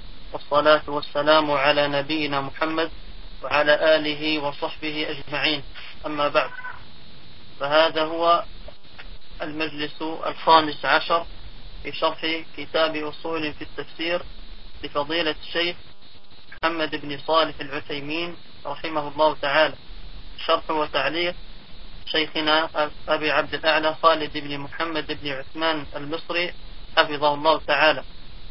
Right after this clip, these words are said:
وكان هذا المجلس في عشية الأربعاء ل-، للخ-، للتاسع عشر من جماد الآخر لع-، لعام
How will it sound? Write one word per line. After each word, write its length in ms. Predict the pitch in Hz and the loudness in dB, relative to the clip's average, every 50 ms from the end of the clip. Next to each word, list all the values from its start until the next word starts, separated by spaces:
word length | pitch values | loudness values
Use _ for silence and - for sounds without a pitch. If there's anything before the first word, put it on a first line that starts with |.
| - - - - - - - - | -8 -8 -8 -8 -8 -8 -8 -6
وكان 440 | 143 143 - - 170 180 175 170 165 | -6 -2 0 2 4 4 4 2 0
هذا 320 | 160 160 170 170 165 160 | 2 4 4 4 4 2
المجلس 720 | 156 151 156 175 175 175 165 165 - - 175 175 - - 185 190 190 180 - - - - - - - - - - - - - - - - - - - - - - - | 0 0 0 -2 -2 -2 -4 -4 -4 -4 -4 -6 -6 -4 -4 -4 -4 -6 -8 -10 -10 -8 -8 -8 -8 -8 -8 -8 -10 -10 -10 -10 -10 -10 -10 -10 -10 -10 -10 -8 -4
في 140 | - 156 147 | 0 2 2
عشية 600 | 131 139 147 143 - - 180 175 165 160 160 160 - 165 | 4 4 2 2 0 -4 -6 -4 -4 -4 -4 -4 -2 -4
الأربعاء 760 | 156 151 160 170 160 151 - 151 143 131 151 170 175 - - - - - - - - - - - - - - - - - - - - - - - - - - - - - - - - - - - - - - - | -4 -4 -2 -4 -4 -4 -2 -2 2 4 6 6 6 4 2 -4 -10 -12 -12 -12 -12 -12 -12 -12 -12 -10 -10 -10 -10 -10 -10 -10 -10 -10 -10 -10 -10 -10 -10 -10 -10 -10 -10 -10 -10 -10 -10 -10 -10 -10 -6 -4
ل-، 200 | 156 151 156 156 - - - - - 160 | -2 -2 -2 -2 -6 -8 -10 -10 -8 -4
للخ-، 1160 | 151 156 156 151 151 147 - - - - 165 156 - - - 175 170 160 - - 156 151 151 - - - - - - - - - - - - | -2 0 2 2 2 0 -2 -6 -6 -6 -6 -6 -4 0 4 4 4 4 2 -4 -6 -6 -6 -6 -8 -8 -8 -8 -8 -8 -8 -8 -8 -8 -4
للتاسع 720 | 156 156 156 151 - - 170 170 170 170 - 151 131 139 160 | -2 0 0 0 2 4 4 4 4 4 0 0 2 4 4
عشر 320 | 175 - 185 185 185 185 - - - - - - - - - - - | 4 4 2 2 2 0 -2 -8 -8 -8 -8 -8 -8 -8 -10 -8 -8
من 140 | 165 165 156 | -6 -6 -4
جماد 440 | 139 147 156 156 165 170 165 147 151 | -4 -2 0 4 4 4 4 4 4
الآخر 540 | 151 151 175 180 180 180 - 190 196 196 - - - - - - - - - - - | 2 2 4 4 4 4 4 2 2 2 0 -4 -10 -12 -12 -12 -12 -12 -12 -10 -6
لع-، 380 | 151 151 147 139 143 170 170 170 | -2 0 2 6 6 6 6 6
لعام 600 | 170 151 156 147 135 156 170 180 185 185 185 175 | 4 2 2 4 4 4 4 4 4 0 -2 -4